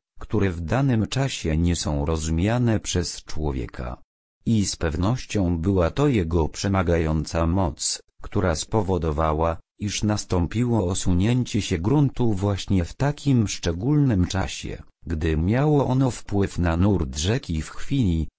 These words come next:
gdy stopy kapłanów dotknęły wody.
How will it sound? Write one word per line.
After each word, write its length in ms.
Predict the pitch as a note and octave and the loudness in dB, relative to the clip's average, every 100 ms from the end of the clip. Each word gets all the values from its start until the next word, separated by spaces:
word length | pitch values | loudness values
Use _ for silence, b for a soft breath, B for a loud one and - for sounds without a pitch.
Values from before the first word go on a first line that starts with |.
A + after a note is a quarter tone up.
| - | -10
gdy 300 | E2 F2 A#2+ | -4 0 0
stopy 500 | - G#2 F#2+ - F2 | 0 -2 -2 0 -2
kapłanów 600 | - C#3 - F2+ E2 F2+ | 0 -2 0 0 0 -2
dotknęły 640 | F#2 F2 - - A#2+ G#2 F#2 | -2 -2 -2 0 0 2 0
wody. 500 | D2+ A#1+ B1 A#1 | -2 -4 -6 -8